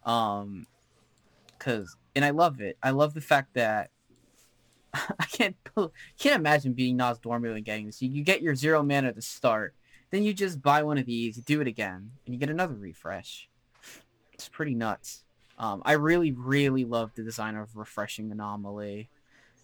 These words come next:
Um, in the golden version of the card, refreshes it, makes your next two cost zero, um, which is also really cool. Allowing discounted refreshes is nice.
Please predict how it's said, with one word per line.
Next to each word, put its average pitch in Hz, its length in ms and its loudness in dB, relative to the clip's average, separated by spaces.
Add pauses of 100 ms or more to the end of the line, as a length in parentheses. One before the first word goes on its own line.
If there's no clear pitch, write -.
Um, 120 360 2
in 143 120 0
the 139 80 0
golden 151 380 2
version 143 360 0
of 135 140 2
the 135 60 -4
card, 123 580 0
refreshes 127 640 -4
it, 113 140 -8 (340)
makes 139 240 0
your 135 100 2
next - 380 -2
two 262 320 0
cost - 440 -12
zero, 90 460 -10 (760)
um, 107 640 -4 (500)
which 127 280 -6 (280)
is 131 220 -18 (560)
also 147 360 0
really 95 320 -10
cool. 87 360 -14 (1000)
Allowing 120 560 -2 (300)
discounted 123 640 -4
refreshes 110 680 -6
is 98 160 -14
nice. 101 540 -12